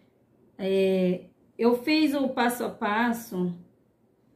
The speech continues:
do lugar americano, retangular, né, com coração no fio conduzido, e eu falei que tinha pegado uma encomenda, e comentei com vocês durante o, o passo a passo que eu iria trazer um vlog, né,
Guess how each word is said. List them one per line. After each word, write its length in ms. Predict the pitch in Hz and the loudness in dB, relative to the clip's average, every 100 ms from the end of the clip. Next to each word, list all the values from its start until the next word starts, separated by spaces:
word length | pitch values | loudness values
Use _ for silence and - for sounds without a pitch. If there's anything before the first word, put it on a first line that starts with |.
| _ _ _ _ - | _ _ _ _ -6
do 120 | 196 | 0
lugar 260 | 214 214 | 2 4
americano, 840 | 214 214 208 202 - 202 226 262 233 | 2 0 -2 -4 -4 -4 -2 -4 -6
retangular, 720 | 180 180 190 185 175 175 196 | -6 -6 -4 -4 -2 0 2
né, 140 | 220 202 | 0 -2
com 120 | 190 | -4
coração 360 | 190 180 180 180 | -4 -4 -4 -4
no 80 | |
fio 120 | 175 180 | -4 -8
conduzido, 540 | 185 175 170 185 226 - - _ | -4 -4 -2 -2 -4 -12 -20 _
e 80 | 202 | 2
eu 160 | 233 233 | 2 4
falei 280 | 254 240 | 4 4
que 100 | 233 | 2
tinha 120 | - 247 | 0 -4
pegado 320 | 247 233 233 | -2 0 2
uma 60 | |
encomenda, 580 | 247 240 285 277 240 196 | 0 0 0 2 2 -2
e 140 | 185 175 | -4 -6
comentei 640 | - 254 285 269 - 262 262 | -6 -2 0 -2 -2 -2 -2
com 140 | 233 | -4
vocês 500 | 208 - - 214 226 | -4 -6 -4 -2 0
durante 420 | 185 185 185 - | -2 -4 -6 -8
o, 220 | 180 170 - - - - - | -8 -10 -12 -20 -20 -20 -20
o 40 | 180 | -6
passo 280 | 185 175 | -4 -4
a 20 | 175 | -4
passo 300 | 226 220 - | -4 -4 -2
que 40 | |
eu 60 | 202 | 0
iria 220 | 208 208 | 0 -2
trazer 280 | 202 196 202 | -2 -2 0
um 140 | 226 | 0
vlog, 400 | 185 170 185 233 | 0 -2 -2 -2
né, 300 | 196 190 - | -2 -2 -6